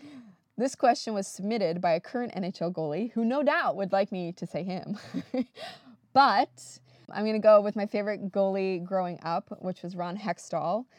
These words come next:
I loved how much he loved the game. His passion was simply infectious, and I just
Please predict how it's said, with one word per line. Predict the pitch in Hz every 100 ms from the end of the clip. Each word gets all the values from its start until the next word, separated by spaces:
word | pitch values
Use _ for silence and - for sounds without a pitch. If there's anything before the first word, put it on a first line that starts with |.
| - _
I | 180 196
loved | 202 214 226
how | 269 214
much | 202 -
he | 208
loved | 196 180
the | 185
game. | 180 170 170 165 165 185 _
His | 185 196 -
passion | - 180 185 - 180 175
was | 165 175
simply | - 190 175 165
infectious, | 175 175 - 160 - 170 165 165 - - _
and | 170 165 160 160 - -
I | 175
just | 185 170 -